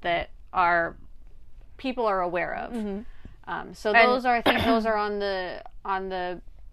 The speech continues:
Speaker 1: on the
Speaker 2: Docket.
Speaker 1: board to do at some point.
Speaker 2: Mm-hmm.
Speaker 1: Don't know when, 'cause it'll,
Speaker 2: Yeah,
Speaker 1: you have to
Speaker 2: if
Speaker 1: watch
Speaker 2: you,
Speaker 1: them.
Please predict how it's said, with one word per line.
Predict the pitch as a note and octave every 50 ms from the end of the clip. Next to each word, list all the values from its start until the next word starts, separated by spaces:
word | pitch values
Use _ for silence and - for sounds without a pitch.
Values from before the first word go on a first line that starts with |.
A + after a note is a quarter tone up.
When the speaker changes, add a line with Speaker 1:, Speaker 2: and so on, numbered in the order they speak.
| - - - - - - - - -
Speaker 1:
on | G3 F#3+
the | G3
Speaker 2:
Docket. | F3+ F3 F3+ F3+ E3+
Speaker 1:
board | F3 F3 F3 F3 F3+ F3 F3 -
to | - G#3+ F#3
do | E3+ F#3+ F3+ F3+
at | F3 -
some | - - F3 E3+ -
point. | - - F3+ E3+ E3+ E3+ G3+
Speaker 2:
Mm-hmm. | G#3 G#3 F#3+ F3+
Speaker 1:
Don't | F#3+ G3+ G#3
know | G3+ G3+ G3+
when, | F#3+ F#3+ F#3+ F#3 F3+ F3+
'cause | - G3+ F3
it'll, | F3+ F#3 F3 F3 G#3
Speaker 2:
Yeah, | F#3+ F#3 E3+
Speaker 1:
you | E3+
have | G3 - G#3+
to | G3+ F#3+
Speaker 2:
if | F#3
Speaker 1:
watch | F#3+ - - B3+ B3+
Speaker 2:
you, | B3+ B3
Speaker 1:
them. | B3 E3+ E3 E3 E3 E3+ F3+